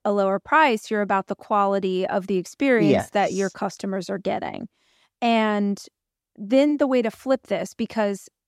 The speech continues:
Speaker 1: a lot of entrepreneurs do this, and I think it happens to women especially, where they're like, "I can't charge more. Like, how would I
Speaker 2: Yeah.
Speaker 1: charge more? This is crazy. It's already really expensive."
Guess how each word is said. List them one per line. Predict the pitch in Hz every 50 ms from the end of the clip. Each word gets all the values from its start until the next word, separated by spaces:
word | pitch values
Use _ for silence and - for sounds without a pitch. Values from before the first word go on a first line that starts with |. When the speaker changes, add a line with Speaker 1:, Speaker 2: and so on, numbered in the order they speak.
| _ _
Speaker 1:
a | - 226
lot | 220 220 220 254 294
of | 330 339
entrepreneurs | 339 320 302 - - 277 262 254 247 240 240
do | - 220 208 196
this, | 196 190 202 233 247 - - - _ _
and | - 214 214 208 202 -
I | - 208
think | 190 - 233 214 196
it | 214 -
happens | - 214 208 - 208 202 196 -
to | - - 190
women | 202 202 220 247 247
especially, | 247 - - - 214 190 - - 202 190 185 185 185 214 226 - _ _ _ _ _ _ _
where | _ 214 240 240 240
they're | 233 233 226 226 226
like, | 214 208 202 208 - _
"I | - 208 226 233
can't | 202 - - - 240 262 269 269 269 262 254 226 - _ _ _ _ _ _ _ _ -
charge | - 233 240 226 220 196 - 202
more. | 226 285 349 339 208 175 - - 226 277 - _ _ _ _ _ -
Like, | 226 226 -
how | 214 - 240 247 254
would | - 277 269
I |
Speaker 2:
Yeah. | 254 240
Speaker 1:
charge | - - 247 233 214 233
more? | 240 277 277 240
This | 190 202 - -
is | 214 -
crazy. | - - 254 240 247 226 240 220
It's | 214 - 214
already | 214 208 208 202 202
really | 196 196 190 196 196
expensive." | 220 208 - - - 294 285 - - 202 190 185